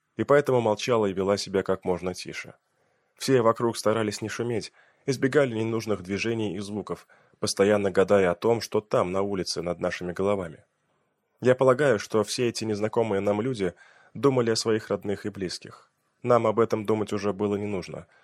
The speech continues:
Мы знали, что все наши давно в руках немцев. Нас осталось четверо. Да ещё дядя Куба. Я вспомнила своего Мелека.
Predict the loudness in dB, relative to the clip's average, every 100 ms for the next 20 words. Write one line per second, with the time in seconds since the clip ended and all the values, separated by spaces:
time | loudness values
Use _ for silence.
0 | _ _ _ -4 -2 2 2 2 0 -2
1 | -2 0 -2 0 0 0 2 2 2 0
2 | 0 -2 -2 -6 -6 -12 -16 _ _ _
3 | -2 0 2 0 -2 0 0 -2 -6 -6
4 | -8 -12 -16 _ _ _ -2 -2 -2 -2
5 | -2 -2 -6 -8 -10 -16 _ _ _ _
6 | _ _ -4 0 0 -2 0 2 2 0
7 | 0 0 0 0 0 -2 -6 -8 -14